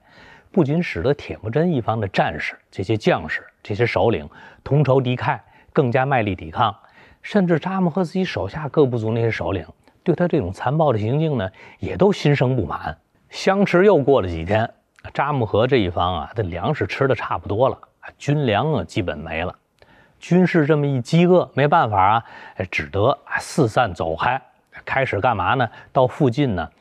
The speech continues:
密猎食物。你得打猎呀，你得找粮食吃啊。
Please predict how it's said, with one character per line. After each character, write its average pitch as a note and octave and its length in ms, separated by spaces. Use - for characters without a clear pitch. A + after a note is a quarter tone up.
密 D#3+ 240
猎 C3 200
食 - 220
物。 D#3+ 240
你 C#3 80
得 D#3+ 100
打 - 180
猎 E3+ 280
呀， A2 220
你 C3 320
得 D#3+ 100
找 F#2 200
粮 G2+ 200
食 E3 140
吃 C3+ 160
啊。 B2 200